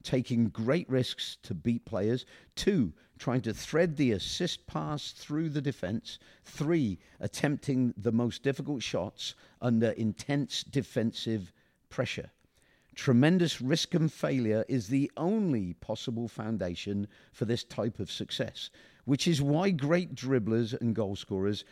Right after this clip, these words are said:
are so rare. Most players and coaches perceive statistical failure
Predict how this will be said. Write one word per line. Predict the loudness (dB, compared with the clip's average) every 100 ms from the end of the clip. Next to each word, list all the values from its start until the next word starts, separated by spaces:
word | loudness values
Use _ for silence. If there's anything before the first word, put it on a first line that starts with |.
| -18 -6
are | -4
so | -4 -2 -2
rare. | 0 0 0 -4 -12 _ _ _ _
Most | 2 2 2 -6
players | -4 -2 0 -2 0
and | -2 0
coaches | -2 -4 -2 -6
perceive | -6 -8 -6 -4 -2 0 0 -4 -8 -20 -12
statistical | -6 -2 -2 0 0 -2 -4 -4
failure | -4 -4 0 0 2 0 -2